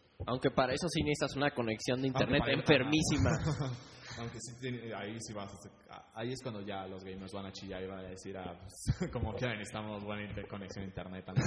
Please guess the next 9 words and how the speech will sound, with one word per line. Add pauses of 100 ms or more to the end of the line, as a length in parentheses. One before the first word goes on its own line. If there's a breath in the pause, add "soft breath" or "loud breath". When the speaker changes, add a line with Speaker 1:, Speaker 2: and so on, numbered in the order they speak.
(160)
Speaker 2:
el
aparato
no
nos
cheque
cada
veinticuatro
horas". (1200 loud breath)
Pero,